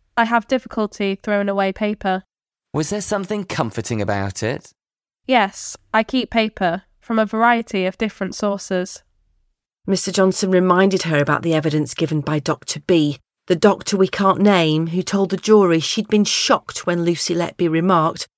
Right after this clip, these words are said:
Speaker 3: "He's not leaving here alive," a few hours before Baby P died. And just to remind you,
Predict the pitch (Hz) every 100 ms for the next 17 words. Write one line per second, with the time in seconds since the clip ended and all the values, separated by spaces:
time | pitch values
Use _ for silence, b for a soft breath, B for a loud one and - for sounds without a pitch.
0 | _ - 180 196 208 - 202 185 196 165
1 | 180 175 - 165 156 139 143 131 - _
2 | _ 170 - 175 151 180 156 147 170 143
3 | - 160 151 151 147 143 - 156 143 170
4 | 147 143 147 - _ _ _ - 165 190
5 | - 190 180 196 208 208 170 151